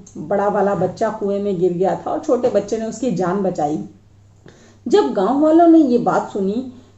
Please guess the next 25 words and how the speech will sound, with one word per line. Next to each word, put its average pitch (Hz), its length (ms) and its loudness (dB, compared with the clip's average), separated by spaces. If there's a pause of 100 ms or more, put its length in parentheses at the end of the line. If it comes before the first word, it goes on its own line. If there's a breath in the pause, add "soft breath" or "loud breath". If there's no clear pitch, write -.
(140 loud breath)
तो 311 60 -2
वो 311 180 4
हैरान 240 420 2
हो 165 80 0
गए - 220 -10 (320)
कि - 60 -4
ऐसा - 260 -4
तो 349 120 -2
हो 311 180 2
ही 339 180 6
नहीं 294 160 6
सकता, - 720 -8
बीस 254 600 0
फीट 214 260 -6
के 233 120 2
कुएं 208 460 -6
में 240 240 -8
अंदर 202 460 2
जाके 196 380 -4
कोई 247 160 -4
पाँच - 460 -12
छह 240 120 2
साल 190 280 -2
का 208 120 -2
बच्चा 185 600 -4